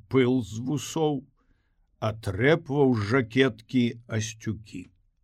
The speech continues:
Алесь курыў, глядзеў.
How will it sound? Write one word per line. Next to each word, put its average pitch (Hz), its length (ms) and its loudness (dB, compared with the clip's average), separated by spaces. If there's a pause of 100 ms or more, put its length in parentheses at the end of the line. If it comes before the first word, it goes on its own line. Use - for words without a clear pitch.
(580)
Алесь 180 400 4
курыў, 120 640 0
глядзеў. 92 560 -4